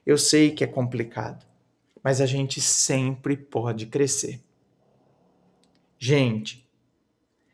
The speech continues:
sempre tem algo que a gente pode aprender. É, é que às vezes a gente fica difícil a gente, é, visualizar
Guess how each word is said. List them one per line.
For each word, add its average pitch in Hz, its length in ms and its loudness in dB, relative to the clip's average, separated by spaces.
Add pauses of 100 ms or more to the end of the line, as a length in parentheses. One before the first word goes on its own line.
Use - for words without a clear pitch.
sempre 170 840 4
tem 131 380 0
algo 139 460 8
que 131 140 0
a 135 40 4
gente 139 280 -2
pode 131 360 6
aprender. 135 680 -2 (1500)
É, 156 440 6
é 190 60 8
que 185 120 0
às 147 200 6
vezes 165 340 10
a 139 80 8
gente 160 320 0 (160)
fica 175 340 2
difícil 165 680 0
a 131 40 4
gente, 139 600 0 (800)
é, 135 300 -2 (760)
visualizar 135 1800 4